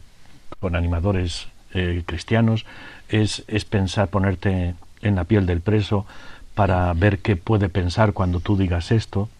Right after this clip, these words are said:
es ponerte también en la piel de la administración, porque también tenemos que ser muy cautos y,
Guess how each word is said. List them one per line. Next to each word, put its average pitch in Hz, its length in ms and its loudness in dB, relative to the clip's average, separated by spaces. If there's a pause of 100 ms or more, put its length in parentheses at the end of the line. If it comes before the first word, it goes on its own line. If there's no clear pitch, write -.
(800)
es 110 140 0
ponerte 120 340 4
también 120 320 6
en 107 120 2
la 87 100 2
piel 107 260 2
de 117 160 4
la 87 200 2
administración, 85 800 0 (840)
porque 87 320 2
también 90 300 0
tenemos 95 320 0
que 95 80 -2
ser 92 160 0
muy 92 240 0 (100)
cautos 101 540 2
y, 85 720 0